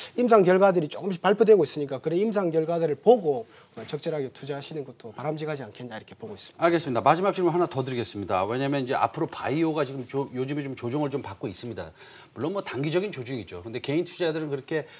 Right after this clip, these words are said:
Speaker 2: 오 일, 십 일 조정받는 것도 굉장히 가슴 아파하시니까 제가 질문을 안 드릴 수가 없습니다.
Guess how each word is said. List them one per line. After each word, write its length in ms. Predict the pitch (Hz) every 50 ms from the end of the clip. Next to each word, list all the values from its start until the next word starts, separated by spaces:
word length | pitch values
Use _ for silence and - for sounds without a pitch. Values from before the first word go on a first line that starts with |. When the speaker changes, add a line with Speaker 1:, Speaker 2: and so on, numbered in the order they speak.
| - - -
Speaker 2:
오 200 | - 127 147 175
일, 120 | 175 165
십 200 | 156 - - 226
일 80 | 214 196
조정받는 500 | 151 139 131 135 139 123 131 120 117 117
것도 200 | 113 123 123 135
굉장히 420 | - - 120 131 123 147 147 135
가슴 260 | - - 117 - 127 120
아파하시니까 720 | 101 - - 110 98 87 - 95 87 80 - 85 80 - - - - - - _
제가 180 | - 127 127
질문을 280 | 117 - 127 123 127 113
안 140 | 92 117 110
드릴 140 | 110 113
수가 180 | - - 107 101
없습니다. 420 | 80 - - 92 85 78 71 73